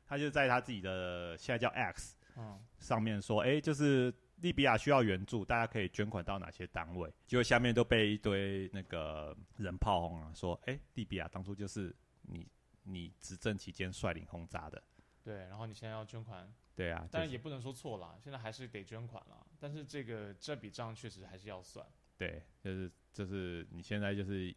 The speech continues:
Speaker 1: 以一副，哎，大家来救利比亚，但是利比亚那么惨，就是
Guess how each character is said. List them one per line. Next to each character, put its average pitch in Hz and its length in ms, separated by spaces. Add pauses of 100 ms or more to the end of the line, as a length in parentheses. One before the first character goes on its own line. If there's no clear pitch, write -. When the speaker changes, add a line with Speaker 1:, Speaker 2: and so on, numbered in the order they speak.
(120)
Speaker 1:
以 92 280
一 104 40
副， 123 180
哎， 185 300 (200)
大 180 100
家 180 120
来 143 120
救 143 220
利 139 120
比 98 200
亚， 82 180
但 101 100
是 110 120 (300)
利 127 120
比 101 140
亚 92 140
那 110 60
么 95 120
惨， - 200
就 92 120
是 90 260